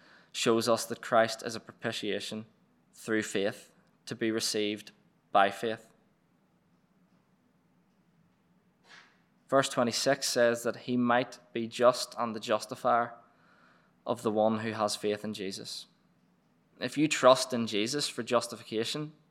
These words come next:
you'll have it freely. It's that simple. Don't make excuses. "I'm not good enough. I'm too young.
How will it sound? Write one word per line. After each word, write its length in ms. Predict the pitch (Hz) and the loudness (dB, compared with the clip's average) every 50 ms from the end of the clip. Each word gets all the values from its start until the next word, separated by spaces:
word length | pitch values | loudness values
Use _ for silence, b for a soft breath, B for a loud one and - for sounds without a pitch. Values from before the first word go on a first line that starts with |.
| _ _ _ | _ _ _
you'll 180 | - 120 117 | -6 -6 -4
have 260 | 113 - 110 113 110 110 | -2 2 4 4 4 4
it 100 | 113 - | 0 -8
freely. 440 | - - - 104 101 107 113 135 - - _ _ _ _ _ _ _ _ _ _ _ _ _ _ _ _ _ _ _ _ _ _ _ _ _ _ _ _ _ _ _ _ _ - | -8 -6 -4 -4 -2 -2 -4 -6 -8 -18 _ _ _ _ _ _ _ _ _ _ _ _ _ _ _ _ _ _ _ _ _ _ _ _ _ _ _ _ _ _ _ _ _ -2
It's 180 | 113 120 - - | -2 -2 -2 4
that 240 | - 127 131 - | 6 6 6 6
simple. 460 | - - 104 101 104 - - - - _ _ _ _ _ _ _ _ _ _ _ _ _ _ _ _ _ _ _ _ _ - | 2 -4 -4 -6 -6 -8 -12 -14 -14 _ _ _ _ _ _ _ _ _ _ _ _ _ _ _ _ _ _ _ _ _ 4
Don't 240 | 156 151 165 - 151 | 6 6 6 6 4
make 240 | 147 135 135 135 | 4 4 2 2
excuses. 800 | 120 - - - - 110 104 101 - - 117 117 - - - - _ _ _ _ _ - | -2 -6 -6 -4 -4 -4 -4 -4 -6 -8 -8 -12 -12 -12 -14 -18 _ _ _ _ _ -2
"I'm 320 | - 120 131 135 139 135 127 | 4 4 4 6 4 2 2
not 260 | 117 113 113 - - | 2 2 0 -2 -4
good 160 | - 107 104 | -6 -4 -4
enough. 440 | 113 113 117 120 - - - - _ _ _ _ _ _ _ _ _ _ _ _ _ _ _ _ _ _ _ _ _ _ _ _ _ _ - | -2 -4 -4 -4 -6 -12 -20 -20 _ _ _ _ _ _ _ _ _ _ _ _ _ _ _ _ _ _ _ _ _ _ _ _ _ _ 0
I'm 180 | - 127 135 131 | 2 2 4 2
too 160 | - 131 120 | 0 0 0
young. 400 | 113 110 107 104 104 110 120 | 2 4 4 2 2 2 -2